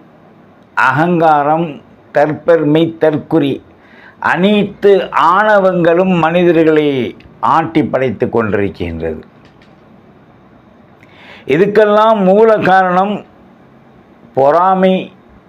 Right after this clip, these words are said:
என்று சொல்லக்கூடிய ஒரு சொல், ஹசத்.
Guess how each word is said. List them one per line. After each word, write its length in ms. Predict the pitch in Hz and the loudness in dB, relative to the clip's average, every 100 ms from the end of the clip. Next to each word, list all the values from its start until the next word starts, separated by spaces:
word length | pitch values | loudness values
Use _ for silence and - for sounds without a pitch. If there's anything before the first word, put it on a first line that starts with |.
| _ _ _ _ _ _ _ _ _ _ _ - 127 156 | _ _ _ _ _ _ _ _ _ _ _ -10 -4 -2
என்று 200 | 156 151 135 | 0 0 0
சொல்லக்கூடிய 560 | 139 143 131 131 127 120 | 0 0 0 0 2 2
ஒரு 180 | 110 101 - | 2 -2 -2
சொல், 220 | 107 - - _ _ _ _ _ - 104 | -4 -6 -18 _ _ _ _ _ -10 -8
ஹசத். 400 | 95 127 92 | -4 -4 -6